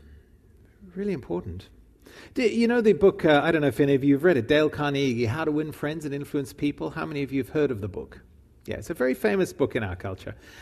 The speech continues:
Do you know that Dale Carnegie also wrote a book on worrying? How to Overcome Worry.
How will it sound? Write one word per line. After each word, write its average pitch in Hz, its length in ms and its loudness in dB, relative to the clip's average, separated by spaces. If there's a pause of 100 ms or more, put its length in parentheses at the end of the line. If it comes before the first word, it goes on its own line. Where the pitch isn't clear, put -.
(180)
Do 277 80 0
you 269 80 2
know 208 160 6
that 165 100 4
Dale 180 220 8
Carnegie 170 520 2
also 170 360 0
wrote 151 260 2
a 143 60 0
book 147 280 -4
on 147 220 -4
worrying? 110 560 -2 (920)
How 170 480 -4
to - 180 -6
Overcome 143 840 -4
Worry. 117 540 -4